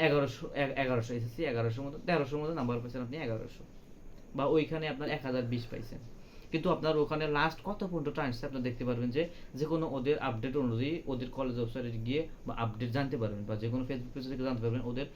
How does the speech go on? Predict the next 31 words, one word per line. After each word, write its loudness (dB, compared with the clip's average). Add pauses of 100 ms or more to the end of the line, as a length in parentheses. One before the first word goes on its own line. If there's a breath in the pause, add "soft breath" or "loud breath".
(320 loud breath)
লাস্ট 2 (120)
কত 2 (120)
পর্যন্ত 0
আরেকবার 2
নিছে। -8 (640 loud breath)
এক 2
হাজার 6
বিশ 2 (120)
plus 4 (100)
নিছে, -2 (100)
আপনার 0
যদি -2
এখন -2 (320 loud breath)
নাম্বার 4
থাকে -2 (100)
নয়শো, 2 (120)
আপনি -4 (140)
কেন 4 (160)
সেখানে -2
আবেদন -2
করবেন? -4 (400 loud breath)
অযথা 4
প্রথম 0 (120)
কলেজ 2
আপনার -2
আবেদন -2
করা 0 (260)
ওখানে 0
যাবে -4
না, -6 (720 loud breath)
দিয়েও 8